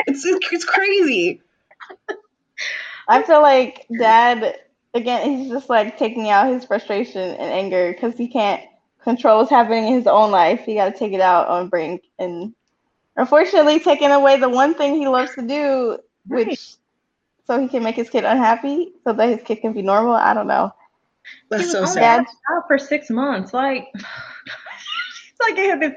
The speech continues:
Speaker 3: five years or something. It was like, you just, like, you hurt your back. Also, random fact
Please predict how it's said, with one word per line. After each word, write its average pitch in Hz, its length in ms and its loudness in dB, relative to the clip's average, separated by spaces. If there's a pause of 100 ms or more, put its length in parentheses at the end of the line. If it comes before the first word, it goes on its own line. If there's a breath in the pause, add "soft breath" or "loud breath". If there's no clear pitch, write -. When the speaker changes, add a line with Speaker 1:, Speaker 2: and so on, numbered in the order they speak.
(100)
Speaker 3:
five 254 320 2
years 262 340 0
or 262 100 -2
something. 202 400 -2
It 233 80 -2
was 269 200 0
like, 240 240 -4
you 247 160 -6
just, 220 640 -6 (600 loud breath)
like, 214 160 2
you 240 100 2
hurt 247 180 4
your 233 120 -2
back. 190 280 2 (120)
Also, 196 640 2
random 214 440 0
fact - 300 0